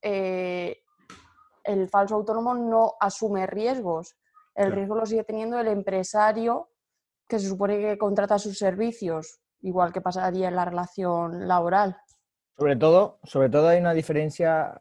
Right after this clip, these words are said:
Speaker 3: hay una, un aspecto fundamental, y es que creo yo que para que se considere falso autónomo al cien por cien,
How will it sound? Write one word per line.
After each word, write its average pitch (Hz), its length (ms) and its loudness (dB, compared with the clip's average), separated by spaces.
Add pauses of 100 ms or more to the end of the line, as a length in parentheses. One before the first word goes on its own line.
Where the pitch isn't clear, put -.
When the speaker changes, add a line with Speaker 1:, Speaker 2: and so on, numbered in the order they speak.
(120)
Speaker 3:
hay 127 180 -2
una, 147 500 -2
un 139 140 -4
aspecto 139 320 -6
fundamental, 143 680 0 (480)
y 135 120 6
es 139 100 4
que 170 320 2 (120)
creo 143 200 4
yo 151 160 4
que 151 80 0
para 131 180 6
que 120 100 -2
se 113 80 -6
considere 127 480 2
falso 151 360 2
autónomo 143 520 2
al 131 120 -2
cien 143 260 -2
por 131 180 0
cien, 151 380 -2